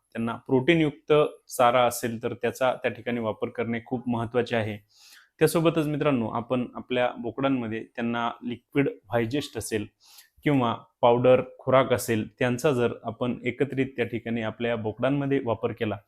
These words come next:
तर त्यांच्या वजनाची वाढ जी आहे ती चांगल्या प्रमाणामध्ये करण्यासाठी आपल्याला नक्कीच चांगला फायदा होईल. सोबतच त्यांच्यामध्ये त्यांचे पचन जे आहे तर ते पचन देखील सुधारण्यासाठी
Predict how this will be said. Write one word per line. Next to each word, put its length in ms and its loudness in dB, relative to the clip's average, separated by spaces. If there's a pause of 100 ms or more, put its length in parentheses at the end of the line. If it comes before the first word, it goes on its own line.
(360)
तर 80 -12
त्यांच्या 280 2
वजनाची 480 0
वाढ 240 2
जी 140 -2
आहे 200 -6
ती 260 -4
चांगल्या 340 -2
प्रमाणामध्ये 560 -4
करण्यासाठी 540 -4
आपल्याला 380 -4
नक्कीच 360 -12
चांगला 300 0
फायदा 200 -2
होईल. 200 -2 (460)
सोबतच 520 2
त्यांच्यामध्ये 580 0
त्यांचे 420 -2 (140)
पचन 320 2
जे 100 2
आहे 240 -4
तर 160 -8
ते 260 -2
पचन 420 -2
देखील 300 0
सुधारण्यासाठी 800 2